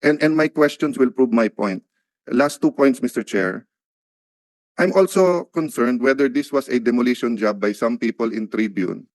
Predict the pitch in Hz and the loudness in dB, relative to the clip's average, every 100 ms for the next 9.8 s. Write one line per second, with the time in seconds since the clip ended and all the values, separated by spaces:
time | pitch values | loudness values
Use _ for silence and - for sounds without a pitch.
0 | _ _ _ - 147 143 139 139 127 120 | _ _ _ 0 2 4 6 4 4 0
1 | 127 - 120 113 98 117 - 120 107 101 | -2 0 0 0 0 -2 2 2 2 -2
2 | _ _ _ _ _ _ _ _ _ _ | _ _ _ _ _ _ _ _ _ _
3 | _ _ _ _ - 123 127 - - - | _ _ _ _ -2 2 2 0 -16 -2
4 | 123 120 113 110 110 135 117 - 101 101 | 0 2 2 0 -4 -4 -4 -2 -2 -4
5 | - - 120 120 - _ _ _ 101 127 | -8 -2 0 -2 -10 _ _ _ 2 4
6 | 127 120 113 110 - 110 - 92 - 95 | 4 0 -2 -4 -4 -10 -8 -10 -6 -8
7 | 85 _ _ _ - 220 - 196 196 180 | -8 _ _ _ 0 0 2 2 2 0
8 | 147 147 143 131 - 117 101 87 82 - | 2 2 2 0 0 -4 -2 -4 -6 -12
9 | _ _ _ _ _ 165 156 - | _ _ _ _ _ 4 4 0